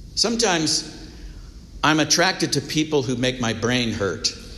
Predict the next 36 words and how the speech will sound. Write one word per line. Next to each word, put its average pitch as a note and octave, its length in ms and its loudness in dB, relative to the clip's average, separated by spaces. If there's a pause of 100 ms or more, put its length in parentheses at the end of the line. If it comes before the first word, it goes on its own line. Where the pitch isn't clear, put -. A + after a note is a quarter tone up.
(380)
You C3 100 2
know E3 140 4
what F3 100 2
I D#3+ 80 2
mean? D#3+ 340 0
I C3+ 60 0
mean, C#3+ 140 2
it's, B2+ 220 2
they're, D3 120 2
they're C#3+ 160 2
so A3 240 6
smart. F3+ 560 2 (2250)
When D3 160 4
I G3 80 6
was G#3 160 6
in E3 80 0
seminary C3+ 960 2 (260)
at C#3 180 2
Nashotah E3+ 440 2
House, - 680 0 (340)
I C3 100 2
had D3+ 160 4
the D3+ 60 0
good F#3 200 2
fortune C#3+ 1000 2 (840)
of C3 160 2
encountering, C#3 760 2
as B2+ 380 2
our A#2+ 340 0
visiting C#3 460 2
professor A#2+ 580 2 (400)
each B2+ 200 2
of B2+ 80 2
the A2 80 2
three A2+ 220 0
years, G#2+ 640 0